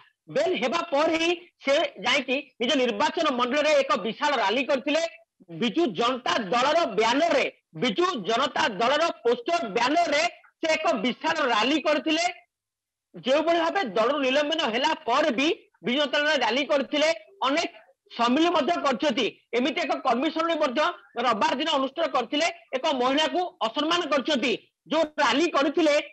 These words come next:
ଯେତେବେଳେ ବେଲ୍ ପାଇଥିଲା ପରେ ରାଲି କରିଥିଲେ, ନିଜ ସପକ୍ଷରେ ଲୋକମାନଙ୍କୁ ନେବା ପାଇଁ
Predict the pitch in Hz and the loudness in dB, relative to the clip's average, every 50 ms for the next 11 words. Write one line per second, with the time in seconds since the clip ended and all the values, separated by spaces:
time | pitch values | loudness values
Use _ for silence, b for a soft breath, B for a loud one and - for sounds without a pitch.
0 | _ _ - 226 220 - 294 302 247 190 254 294 330 - - 277 294 285 320 311 | _ _ -6 -4 -2 0 0 0 0 2 2 2 2 2 0 0 0 0 0 0
1 | 302 277 240 294 294 285 247 220 214 240 285 285 233 294 277 - - 277 269 285 | -2 0 0 0 0 0 2 0 0 0 0 0 0 0 0 0 0 0 2 2
2 | 294 294 - - _ _ 220 214 302 311 - - 247 226 - 311 311 - - 320 | 2 0 -2 -8 _ _ -2 -2 -2 -2 0 -2 -2 0 0 -2 -2 -2 -2 0
3 | 320 311 285 254 247 247 - 302 302 311 302 311 277 311 240 233 254 269 294 262 | 2 2 2 2 2 2 0 0 0 0 0 0 -4 -4 -2 0 2 2 0 0
4 | 277 302 330 | 0 -2 -2